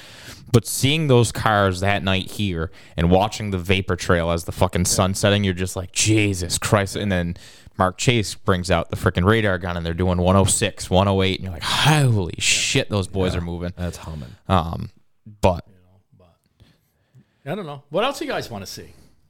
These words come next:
Speaker 1: Boy.
Speaker 2: Here?
Speaker 3: Yeah.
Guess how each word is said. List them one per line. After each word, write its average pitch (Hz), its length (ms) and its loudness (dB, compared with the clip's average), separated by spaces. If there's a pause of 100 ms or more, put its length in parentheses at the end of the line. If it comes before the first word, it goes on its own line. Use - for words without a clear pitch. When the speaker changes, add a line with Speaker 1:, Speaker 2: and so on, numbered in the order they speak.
(1040)
Speaker 1:
Boy. - 420 -2
Speaker 2:
Here? 123 360 4 (120)
Speaker 3:
Yeah. 330 240 -12